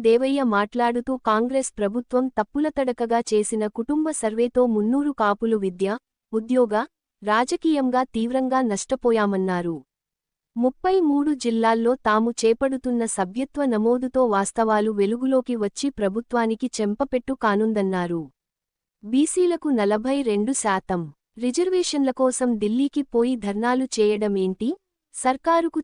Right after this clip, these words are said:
చిత్తశుద్ధి ఉంటే స్థానిక సంస్థల ఎన్నికల్లో బీసీలకు జనాభా దామాషా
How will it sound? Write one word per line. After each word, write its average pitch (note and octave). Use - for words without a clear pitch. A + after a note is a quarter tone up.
చిత్తశుద్ధి B3+
ఉంటే A3
స్థానిక B3+
సంస్థల A#3
ఎన్నికల్లో B3
బీసీలకు B3+
జనాభా B3+
దామాషా A3+